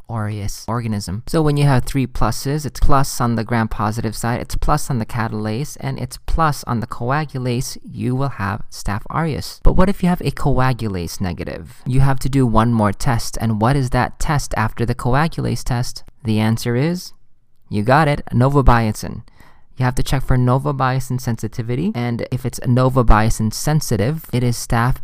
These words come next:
epidermidis. If it's novobiocin resistant, it is Staph saprophyticus. Sensitive is epi, resistant is sapro. All right, let's correlate with the past podcast and see if you remember. Speaking of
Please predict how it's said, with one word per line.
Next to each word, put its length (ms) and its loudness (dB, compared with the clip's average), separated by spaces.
epidermidis. 920 0
If 140 -8
it's 160 -6
novobiocin 1000 2
resistant, 800 -2
it 100 -2
is 200 -2
Staph 600 -2
saprophyticus. 1040 0
Sensitive 640 -4
is 220 -6
epi, 420 -2
resistant 540 -4
is 100 -2
sapro. 640 -2
All 60 2
right, 160 2
let's 160 -2
correlate 480 2
with 100 4
the 60 0
past 400 8
podcast 680 2
and 140 4
see 180 0
if 140 0
you 140 0
remember. 800 0
Speaking 520 4
of 340 0